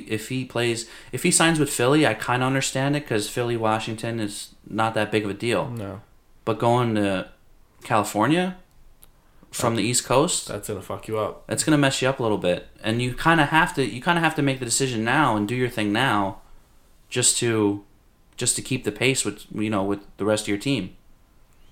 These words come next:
Speaker 1: It's not smart. I don't, I don't know. I don't, it's, it's just, it's just bothering me. It's, it's bothering me right now that these players aren't signed. These big names aren't signed yet.
Speaker 2: I think they're gonna go just, like, surprise team somewhere.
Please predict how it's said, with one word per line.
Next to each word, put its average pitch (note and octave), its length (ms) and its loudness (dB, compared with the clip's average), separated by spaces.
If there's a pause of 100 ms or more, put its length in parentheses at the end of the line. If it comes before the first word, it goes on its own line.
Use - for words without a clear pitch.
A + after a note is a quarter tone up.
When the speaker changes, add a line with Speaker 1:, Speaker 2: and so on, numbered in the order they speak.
(680)
Speaker 1:
It's A#2+ 160 4
not F3+ 160 8
smart. F3 340 2 (1500)
I C#3+ 340 4
don't, G3 100 4
I E3 100 6
don't F3+ 100 4
know. F#3 180 6
I G#2+ 140 6
don't, D3 220 2 (260)
it's, - 320 -2 (320)
it's D3+ 140 2
just, - 220 0
it's D3 120 2
just E3+ 140 -4
bothering D3+ 340 4
me. F2 220 -8 (100)
It's, B2 240 -4
it's B2 180 -6
bothering C#3 540 4
me G#2 180 2
right G2+ 240 0
now G2+ 220 -2
that G2 220 -4
these A2+ 180 -8
players B2+ 380 2
aren't G2 260 -2
signed. F#2+ 280 -2
These G2+ 120 -4
big A2+ 220 -4
names A2+ 280 -4
aren't F#2 200 -4
signed A2 300 -2
yet. - 300 -10 (680)
Speaker 2:
I - 80 -20
think C3+ 220 -4
they're A#2 100 0
gonna A2+ 120 -2
go A2 100 0
just, G#2+ 140 -8
like, G#2 120 -2
surprise G#2 600 -2
team G#2+ 360 -6
somewhere. G#2+ 520 -4